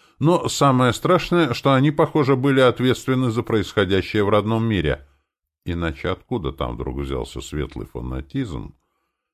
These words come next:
и полная нетерпимость к любой другой точке зрения? Надо будет убедить Кержака отправить туда еще одну экспедицию. История Наргилая вызывала изумление и сочувствие у старика.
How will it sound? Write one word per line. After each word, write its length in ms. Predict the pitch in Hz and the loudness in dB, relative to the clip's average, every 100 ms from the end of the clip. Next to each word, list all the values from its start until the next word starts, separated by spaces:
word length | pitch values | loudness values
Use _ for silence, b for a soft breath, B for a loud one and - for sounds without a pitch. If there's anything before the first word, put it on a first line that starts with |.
| _ _ | _ _
и 80 | - | -14
полная 500 | - 110 101 78 78 | -10 -6 -6 -4 -4
нетерпимость 760 | 78 73 80 71 104 98 67 - | -6 -6 -6 -6 -6 -6 -8 -6
к 80 | |
любой 280 | 76 67 90 | -6 -4 -4
другой 360 | 71 71 76 76 | -4 -6 -6 -6
точке 380 | 71 69 - 73 | -6 -6 -6 -6
зрения? 540 | 82 64 55 50 50 b b b b b | -4 -4 -6 -12 -14 b b b b b
Надо 360 | 143 156 151 | 4 6 4
будет 380 | 139 147 139 139 | 4 4 4 2
убедить 460 | 135 135 123 131 - | 2 2 2 0 2
Кержака 560 | 131 104 117 - 127 | 0 2 0 4 4
отправить 460 | 113 - 113 101 95 | 4 4 4 4 2
туда 240 | 110 104 | 0 4
еще 400 | 104 101 - 101 | 4 2 2 2
одну 280 | 78 76 71 | 4 0 -4
экспедицию. 840 | 71 - 76 71 69 - 73 69 - _ _ _ _ _ - | -6 -6 -6 -4 -6 -4 -2 -4 -8 _ _ _ _ _ -14
История 420 | - - 110 85 | -10 -8 -6 -4
Наргилая 680 | 85 80 85 98 131 76 65 | -6 -6 -6 -6 -4 -4 -4
вызывала 600 | 69 73 82 107 92 76 | -4 -6 -4 -4 -4 -6
изумление 680 | 71 82 90 120 92 65 64 | -6 -6 -6 -6 -8 -8 -8
и 20 | |
сочувствие 640 | - - - 69 - 58 | -10 -10 -10 -14 -12 -14
у 80 | 55 | -12
старика. 800 | - 64 69 73 - 58 52 - | -14 -10 -10 -10 -10 -10 -10 -14